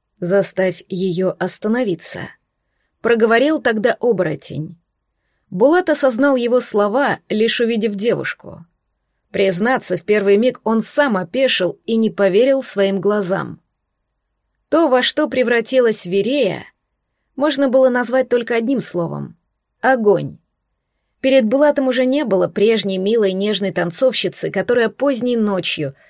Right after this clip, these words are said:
отчаянно краснея, прокралась к нему на сеновал. Не было и той девушки, что поразила его и Гуннара своим танцем в таверне Потапа.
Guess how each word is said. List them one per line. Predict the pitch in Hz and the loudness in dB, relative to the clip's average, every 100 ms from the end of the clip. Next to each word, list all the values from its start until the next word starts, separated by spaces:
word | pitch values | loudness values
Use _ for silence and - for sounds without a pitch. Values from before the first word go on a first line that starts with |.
| _ | _
отчаянно | 160 175 175 220 208 196 | -4 0 2 2 2 0
краснея, | 190 190 - 214 240 196 151 - - _ | 0 -2 -2 -2 -2 -2 -6 -12 -20 _
прокралась | 220 220 - 269 285 277 | -2 -2 0 2 2 0
к | - | -2
нему | 202 202 | -4 -2
на | 208 202 | -2 -2
сеновал. | - 202 196 170 139 - _ _ _ _ _ _ _ _ | -2 -2 -2 -4 -6 -10 _ _ _ _ _ _ _ _
Не | 226 294 | -2 0
было | 294 311 | 2 2
и | 294 | 2
той | 285 269 | 0 0
девушки, | 285 277 220 185 | 0 0 -2 -4
что | 175 180 | -2 -2
поразила | 202 208 190 220 220 | 0 0 2 2 4
его | 202 220 | 4 4
и | 220 | 4
Гуннара | 196 202 208 247 220 | 4 2 0 -2 -2
своим | - 190 185 | -2 -2 0
танцем | 214 240 220 202 | -2 -2 -2 -4
в | 202 | -2
таверне | 185 185 202 202 | 0 2 0 -2
Потапа. | 202 220 190 151 - 185 | -4 -4 -4 -6 -8 -12